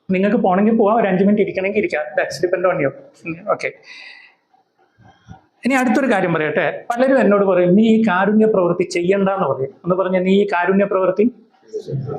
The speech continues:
അത് ചെയ്യണ്ടെന്ന് പറയുന്നത് എത്രത്തോളം ന്യായമാണെന്ന് ഞാൻ പലപ്പോഴും ചിന്തിച്ചിട്ടുണ്ട്. ഇനി ഞാൻ ചോദിച്ചോട്ടെ, ഞാൻ എന്ത് ചെയ്യണം ചെയ്യണ്ട എന്ന് തീരുമാനിക്കേണ്ടത് ഈ Facebook-ൽ വന്ന് കമന്റ് എഴുതുന്നവരാണോ?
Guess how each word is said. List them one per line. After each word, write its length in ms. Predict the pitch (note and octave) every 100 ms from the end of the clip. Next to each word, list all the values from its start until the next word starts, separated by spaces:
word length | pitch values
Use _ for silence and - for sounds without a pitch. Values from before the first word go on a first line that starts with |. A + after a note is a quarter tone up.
| - - _ -
അത് 340 | C4 C4+ A3+ A3
ചെയ്യണ്ടെന്ന് 520 | A3 G#3+ G#3+ G#3+ G3+
പറയുന്നത് 500 | F#3+ F#3 F3+ F3+ E3+
എത്രത്തോളം 640 | F3+ F#3 F#3 F3 F3+ F3+ - -
ന്യായമാണെന്ന് 760 | E3+ D#3+ F3 F3 E3 D#3+ D#3+
ഞാൻ 200 | D#3 D#3
പലപ്പോഴും 340 | D#3 D3+ D#3+ D3
ചിന്തിച്ചിട്ടുണ്ട്. 480 | C#3 C3+ - C#3+
ഇനി 180 | G3+ B3
ഞാൻ 140 | B3 A3+
ചോദിച്ചോട്ടെ, 360 | G3 D#3+ C3+ - - -
ഞാൻ 260 | A#3 C4 C#4+
എന്ത് 200 | B3 B3
ചെയ്യണം 480 | B3+ A3 A3 A3 A3
ചെയ്യണ്ട 340 | G3+ G#3 G#3
എന്ന് 280 | G#3 G#3 G3+ F#3+
തീരുമാനിക്കേണ്ടത് 720 | F#3+ F#3+ G3 F#3+ F#3+ F#3+ F#3
ഈ 60 |
Facebook-ൽ 500 | F#3+ F#3 F#3 F#3 G3
വന്ന് 180 | F#3+ F#3 F#3
കമന്റ് 240 | F3 F3+
എഴുതുന്നവരാണോ? 800 | F3+ F3 F3 E3+ D#3+ D3 B2+ -